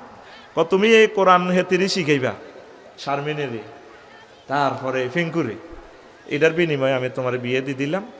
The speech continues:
নবীজি কত সহজ করে দিছে বিয়া। এখন এই অনুমতিটা যদি হইতো পুলিশ অফিসার, ডিসিএসপি সহ, কথাগুলো আমার নোট করেন, ওনাদের লাভ হইতো। কারণ বিয়ে তো ঠিকই সিস্টেমে সারা আলায়, কিন্তু গোপনে বিয়েটা করলে হয় কি,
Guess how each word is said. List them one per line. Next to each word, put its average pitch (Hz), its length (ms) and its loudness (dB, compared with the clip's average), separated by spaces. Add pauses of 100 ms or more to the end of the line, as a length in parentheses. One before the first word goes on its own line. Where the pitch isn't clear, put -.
(480)
নবীজি 233 380 2 (120)
কত 202 260 4
সহজ 202 400 2
করে 202 200 0
দিছে 147 240 -4
বিয়া। 113 280 -4 (760)
এখন 196 400 10 (500)
এই 220 120 10
অনুমতিটা 240 540 8
যদি 233 260 4
হইতো 226 220 6
পুলিশ 214 360 0
অফিসার, 202 360 4
ডিসিএসপি 190 560 2
সহ, 156 300 4 (500)
কথাগুলো 196 360 4
আমার 202 160 4
নোট 185 260 2
করেন, 139 200 2 (520)
ওনাদের 175 280 2
লাভ 135 220 0
হইতো। 135 240 -4 (400)
কারণ 190 180 4
বিয়ে 208 260 2
তো 269 120 -2
ঠিকই 254 300 -2
সিস্টেমে 214 400 0
সারা 190 280 4
আলায়, 127 220 0 (480)
কিন্তু 208 240 4
গোপনে 208 340 6
বিয়েটা 233 280 6
করলে 233 220 4
হয় 202 160 10
কি, 180 240 0